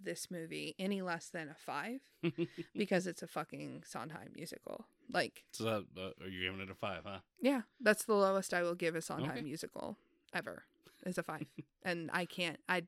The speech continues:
Speaker 1: I don't like this adaptation of it. I don't like this musical. But it's Sondheim,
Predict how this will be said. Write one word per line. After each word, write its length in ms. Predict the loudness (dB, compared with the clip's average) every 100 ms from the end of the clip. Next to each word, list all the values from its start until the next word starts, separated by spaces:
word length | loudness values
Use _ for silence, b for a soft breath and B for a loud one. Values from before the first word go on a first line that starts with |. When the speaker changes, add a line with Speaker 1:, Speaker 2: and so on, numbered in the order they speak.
| 0
Speaker 1:
I 100 | 0
don't 320 | 2 2 0 2
like 240 | 0 0
this 160 | -4 -2
adaptation 560 | -4 -4 -4 -2 0
of 140 | 2 4
it. 180 | 2 -2 B B B -2
I 140 | 0
don't 260 | 0 -2 0
like 180 | -2 -2
this 220 | -4 -4
musical. 580 | -6 -6 -4 -2 -2 -6 B B B B B _ _ _
But 140 | 8 10
it's 180 | 8 2
Sondheim, 640 | 0 0 -2 -4 -6 -10